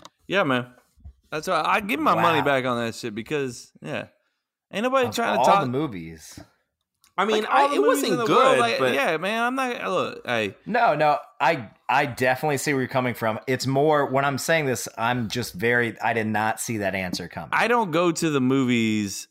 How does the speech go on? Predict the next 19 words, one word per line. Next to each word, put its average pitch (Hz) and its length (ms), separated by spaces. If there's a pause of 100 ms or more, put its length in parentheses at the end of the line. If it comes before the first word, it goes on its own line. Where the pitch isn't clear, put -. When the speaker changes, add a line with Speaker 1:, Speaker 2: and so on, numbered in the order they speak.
Speaker 1:
as 110 200
much 107 320
as 101 260
other 104 220
people 92 320
do. 60 380
Let 104 120
me 104 100
just 98 220
throw 92 140
that - 160
out 50 260
there. - 200 (240)
I, - 120 (140)
like 113 260
Chase, - 360
who - 120
goes 101 540
every - 300